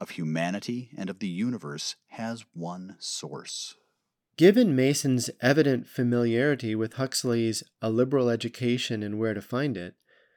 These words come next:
Speaker 2: her high regard for his views on science, and her sympathy with his agenda to promote science instruction,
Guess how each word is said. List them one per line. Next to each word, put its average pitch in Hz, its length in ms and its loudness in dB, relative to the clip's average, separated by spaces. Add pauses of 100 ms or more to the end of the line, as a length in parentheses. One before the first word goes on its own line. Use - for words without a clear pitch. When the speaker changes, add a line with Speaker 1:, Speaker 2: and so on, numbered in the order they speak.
(200)
Speaker 2:
her 117 180 2
high 131 200 4
regard 127 560 4
for 123 120 -4
his 120 180 0
views 120 320 4
on 101 160 -6
science, 139 640 -2 (480)
and 127 180 4
her 139 160 4
sympathy 175 600 2
with 117 220 2
his 127 180 2
agenda 127 480 4
to 123 140 -4
promote 120 540 0
science 160 440 0
instruction, 107 680 -8